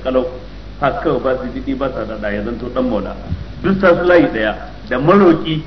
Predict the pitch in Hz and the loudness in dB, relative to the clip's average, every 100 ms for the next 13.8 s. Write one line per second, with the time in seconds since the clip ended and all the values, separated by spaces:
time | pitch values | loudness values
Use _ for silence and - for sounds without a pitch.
0 | - - 117 151 147 139 - 131 131 139 | -10 -14 -4 -2 -2 -6 -2 0 2 2
1 | 120 110 131 127 135 139 127 101 - - | 0 0 -2 -2 0 2 0 -4 -12 -16
2 | - - - - - - - - 135 147 | -16 -16 -16 -16 -14 -14 -12 -4 4 6
3 | 143 - - 185 208 208 180 165 175 170 | 4 2 0 2 4 6 6 6 6 2
4 | - 131 165 160 156 143 139 165 175 151 | -4 -6 -2 -2 -4 -6 -4 0 2 0
5 | - 139 - - - 147 147 143 147 151 | -4 -6 -8 -14 -10 -4 -2 0 0 2
6 | 151 139 117 117 156 156 123 - - - | 0 -2 -6 -4 0 0 -2 -6 -12 -14
7 | - - - - - 139 170 170 170 131 | -16 -16 -16 -16 -6 2 4 4 0 -4
8 | - - - - - - 113 139 175 - | -6 -12 -16 -16 -16 -8 0 2 4 2
9 | 156 160 170 175 170 196 208 175 156 180 | 2 2 4 2 2 2 4 4 4 2
10 | 160 139 117 113 143 139 143 127 - - | 0 -2 -6 -6 -4 -4 -4 -4 -8 -8
11 | - 202 - - 165 131 131 147 120 - | 0 0 0 -2 -2 -2 0 0 0 -6
12 | 107 113 170 127 123 190 156 151 147 123 | -6 -2 0 0 0 -2 0 -2 -2 -4
13 | 160 139 131 120 110 117 107 | -4 -4 -4 -4 -2 -2 -2